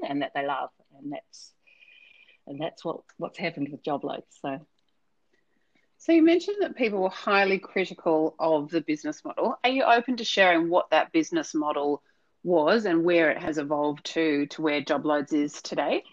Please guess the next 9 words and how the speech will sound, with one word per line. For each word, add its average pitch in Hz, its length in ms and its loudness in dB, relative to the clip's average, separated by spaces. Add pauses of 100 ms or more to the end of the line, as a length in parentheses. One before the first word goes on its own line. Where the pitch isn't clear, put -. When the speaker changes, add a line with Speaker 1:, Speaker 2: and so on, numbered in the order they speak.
(120)
Speaker 1:
Yeah, 220 400 6
so, 196 380 2
um, 190 560 -6 (1600)
the, 202 420 4 (580)
it 196 60 -6
was 208 180 0
really 233 280 2
interesting. 175 680 -6
Uh, 165 240 -2